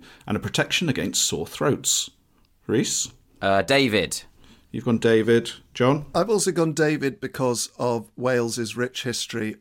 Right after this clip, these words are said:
Speaker 3: of mining, singing, underage pregnancy, and then sore throats from all of the above.
Speaker 1: Why did you say underage?
Speaker 2: <laughs>
Speaker 3: Well, you know, there's, there's more pregnancy. The more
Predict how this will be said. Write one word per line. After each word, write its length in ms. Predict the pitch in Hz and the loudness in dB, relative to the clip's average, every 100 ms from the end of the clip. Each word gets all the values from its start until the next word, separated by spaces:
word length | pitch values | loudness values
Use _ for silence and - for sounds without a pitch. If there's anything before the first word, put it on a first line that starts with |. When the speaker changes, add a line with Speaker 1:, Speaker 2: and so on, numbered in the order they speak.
| - | -6
Speaker 3:
of 380 | 110 113 - - _ _ | -4 -4 -8 -20 _ _
mining, 760 | - 135 175 175 143 117 113 110 _ _ _ _ _ - | -8 -2 0 2 0 0 -2 -6 _ _ _ _ _ -6
singing, 840 | - - 175 151 127 113 107 104 _ _ _ - | 0 4 2 2 -2 -2 -4 -6 _ _ _ -2
underage 460 | 165 143 127 107 | 0 2 0 0
pregnancy, 720 | - 117 104 110 - - 101 98 _ _ _ - | -4 -4 -2 -6 -4 -4 -4 -6 _ _ _ -4
and 460 | 117 113 110 104 - | -2 -2 -4 -6 -6
then 240 | - 120 | -4 -2
sore 400 | 110 - 147 127 | -4 -4 -2 -2
throats 580 | - - 117 - - - - | -2 -4 -4 -2 -4 -6 -8
from 320 | - 113 107 | -4 -2 -2
all 180 | 120 113 | -2 -2
of 80 | 104 | -2
the 100 | 101 | -4
above. 400 | 98 - - - _ _ _ - | -4 -8 -12 -20 _ _ _ 0
Speaker 1:
Why 100 | 240 | 2
did 80 | |
you 40 | 247 | 2
say 160 | - | 2
underage? 720 | 135 160 147 139 185 170 - 147 - | 2 2 4 4 2 0 -2 -6 -8
Speaker 2:
<laughs> 60 | - - - - - - - - 247 | -20 -20 -20 -20 -20 -20 -20 -20 -4
Speaker 3:
Well, 200 | 233 - - | -2 -2 -6
you 120 | 170 | -8
know, 140 | 110 | -6
there's, 200 | 120 139 | -6 -8
there's 400 | - 139 131 113 | -10 -6 -4 -4
more 360 | 120 139 143 135 | -6 0 4 2
pregnancy. 640 | - 160 - 123 107 - | 2 0 0 -4 -4 -4
The 100 | 104 | -2
more 300 | 127 147 131 | 0 0 0